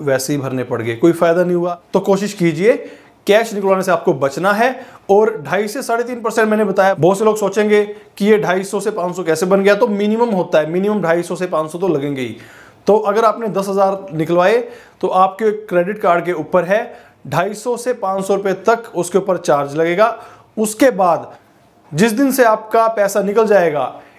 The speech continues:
एटीएम मशीन के through उस क्रेडिट कार्ड को यूज़ करके, उस दिन से ही आपके कैश फाइनेंस चार्जेस भी शुरू हो जाएंगे। तो कैश फाइनेंस फीस भी आपको देनी पड़ेगी, वो भी होती है दोस्तों ढाई से साढ़े तीन परसेंट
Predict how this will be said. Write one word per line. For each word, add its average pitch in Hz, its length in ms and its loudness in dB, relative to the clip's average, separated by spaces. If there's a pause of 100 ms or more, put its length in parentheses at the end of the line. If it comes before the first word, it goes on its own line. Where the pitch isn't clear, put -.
(140)
एटीएम 220 320 2
मशीन 208 220 -2
के 208 80 -2
through 202 180 0
उस 214 140 -2
क्रेडिट 214 320 4
कार्ड 208 160 2
को 208 100 0
यूज़ 214 280 -2
करके, 190 200 0
उस 247 260 0
दिन 233 220 0
से 208 120 -2
ही 196 180 0
आपके 156 420 2 (560)
कैश 220 320 2
फाइनेंस 180 720 -4
चार्जेस 156 420 0
भी 160 200 -6
शुरू 160 260 -4
हो 135 120 -2
जाएंगे। 117 380 -6 (460)
तो 185 80 4 (240)
कैश 220 320 2
फाइनेंस 196 500 -2
फीस 208 300 -2
भी 196 100 -2
आपको 180 300 0
देनी 156 260 -4
पड़ेगी, 190 440 0 (320)
वो 202 160 4
भी 240 100 -4
होती 220 200 -2
है 208 80 2
दोस्तों 208 480 -2
ढाई 180 280 0
से 196 200 -6
साढ़े 185 320 -4
तीन 185 240 -2
परसेंट 156 420 -2